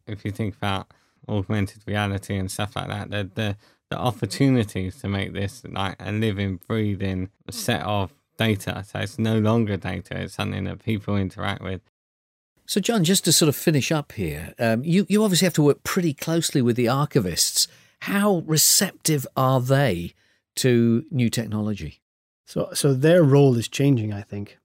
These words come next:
Speaker 3: I think the role of an archivist as the last resting place for a piece of content that specialists will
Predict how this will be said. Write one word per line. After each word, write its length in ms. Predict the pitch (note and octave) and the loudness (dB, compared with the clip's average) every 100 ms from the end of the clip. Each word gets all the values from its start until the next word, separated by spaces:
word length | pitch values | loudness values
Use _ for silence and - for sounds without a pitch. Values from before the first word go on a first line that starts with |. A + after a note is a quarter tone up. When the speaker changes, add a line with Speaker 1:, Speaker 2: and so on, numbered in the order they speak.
| - | -8
Speaker 3:
I 80 | C3+ | -4
think 180 | C#3 | -2
the 80 | C3 | 0
role 160 | C3 D3 | 2 4
of 80 | B2+ | 4
an 80 | |
archivist 420 | B2+ A#2+ A#2+ A#2+ - | 2 2 -2 -6 -6
as 440 | D3 A#2+ A2+ G#2+ - - _ _ _ | -6 -4 -4 -4 -8 -18 _ _ _
the 100 | A#2 | 0
last 460 | A#2+ C3+ A#2+ - A#2 | 2 2 0 -4 -2
resting 420 | C3 C#3+ - A2 | 0 0 -2 -4
place 340 | - G#2+ A2 | -4 -6 -6
for 200 | - A#2 | -8 -10
a 60 | A2 | -4
piece 220 | - C#3+ | -2 -2
of 80 | A#2+ | -2
content 500 | - C3+ A#2 A2+ - | -2 -2 -2 -8 -8
that 160 | C3 | -10
specialists 800 | - - - D3 - A#2 G#2+ - | -6 -6 -2 -2 -2 -2 -4 -8
will 140 | C3 | -10